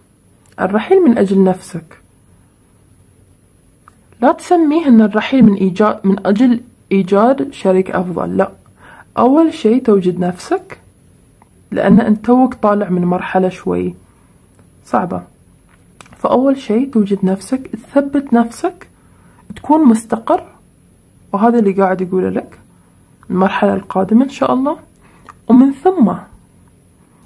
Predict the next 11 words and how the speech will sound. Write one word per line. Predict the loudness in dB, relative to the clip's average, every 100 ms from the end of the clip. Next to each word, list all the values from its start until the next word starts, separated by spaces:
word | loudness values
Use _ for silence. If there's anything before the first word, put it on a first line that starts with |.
| -8
الأمور | -6 2 4 4 0
بروحها، | -4 -4 -4 -4 -8 -4 -4 -6 _ _ _ _ _ _ _ _ _ _ _ -2
ال-، | 2 2 0 -6 -12 -18 -18 -20 _ _ _ _ _ _ _ _ 0
كل | 2
الأمور | 4 2 0 0
راح | -2 -2 -10 -16 -6
تجي | 0 2
مع | 2 -2
بعض | -8 -12 -16 _ _ _ _ _ _ _ _ _ _ _ _ _ _ _ _ _ _ _ _ _
الفترة | -8 -6 -6 -4
القادمة. | -6 -6 -8 -8 -10